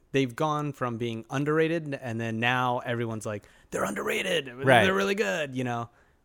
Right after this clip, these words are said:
Speaker 1: We don't know yet. Um, and then you had three, you had the Spurs.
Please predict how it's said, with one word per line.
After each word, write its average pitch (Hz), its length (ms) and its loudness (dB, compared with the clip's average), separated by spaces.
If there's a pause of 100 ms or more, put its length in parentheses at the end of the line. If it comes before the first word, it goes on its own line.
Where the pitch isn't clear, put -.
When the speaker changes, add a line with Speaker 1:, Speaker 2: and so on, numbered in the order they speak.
(260)
Speaker 1:
We 131 120 0
don't 127 100 0
know 104 120 -4
yet. 95 200 -10 (560)
Um, 113 540 -6 (100)
and 113 220 -8
then 117 240 -6
you 113 120 -4
had 110 440 -8
three, 117 340 -4
you 113 180 -8
had 107 140 -8
the 107 80 -16
Spurs. 117 520 -6